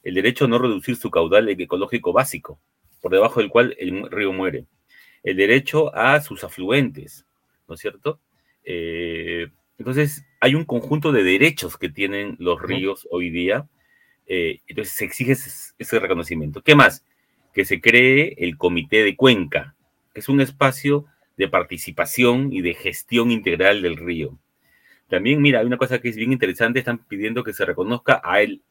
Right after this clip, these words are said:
Speaker 1: a estos pueblos indígenas como representantes, como guardianes. Esto en realidad es una cosa que se trae de Colombia, es una figura bien interesante, que lo que busca es que cada vez que se va a tomar una decisión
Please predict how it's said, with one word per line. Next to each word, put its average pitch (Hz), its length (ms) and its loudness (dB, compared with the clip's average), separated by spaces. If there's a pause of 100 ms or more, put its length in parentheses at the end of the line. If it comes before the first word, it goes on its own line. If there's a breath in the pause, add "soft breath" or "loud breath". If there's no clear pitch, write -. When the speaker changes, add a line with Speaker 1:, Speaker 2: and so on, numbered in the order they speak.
(140)
Speaker 1:
a 101 140 2
estos 147 240 2
pueblos 135 320 2
indígenas 139 560 -2 (420)
como 95 300 0
representantes, 92 1040 0
como 90 260 -2
guardianes. 87 840 4 (460 soft breath)
Esto 147 200 -2
en 196 40 -4
realidad 151 220 6
es 147 80 0
una 156 200 4
cosa 151 220 0
que 131 140 0
se 104 100 -4
trae 113 220 6
de 123 100 2
Colombia, 107 320 2
es 110 60 -10
una 113 100 -2
figura 107 300 -2
bien 107 180 -6
interesante, 107 720 -4 (580)
que 113 100 -4
lo 110 120 0
que 117 100 -2
busca 147 480 0
es 147 180 2
que 151 300 -2
cada 139 280 2
vez 147 200 0
que 139 380 0 (480)
se - 340 -2
va 127 140 6
a 147 160 2
tomar 113 480 2
una 113 220 0
decisión 87 800 -6